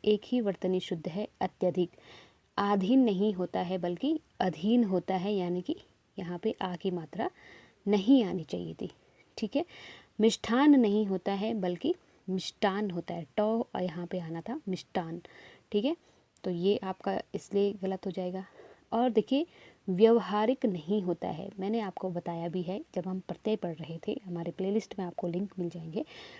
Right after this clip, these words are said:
व्यवहारिक नहीं होता है, व्यावहारिक होता है। जब भी किसी शब्द में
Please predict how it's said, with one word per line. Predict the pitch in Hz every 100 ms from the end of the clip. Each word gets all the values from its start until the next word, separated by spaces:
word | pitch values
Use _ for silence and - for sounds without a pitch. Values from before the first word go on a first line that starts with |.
| - _ 190
व्यवहारिक | 208 196 220 254 214
नहीं | 185 196
होता | 175 185
है, | 180 233
व्यावहारिक | 160 160 180 190 208 - 170 170 -
होता | 160 -
है। | 147 165
जब | - 214 -
भी | 277
किसी | - - 202
शब्द | - 170 156
में | 175 202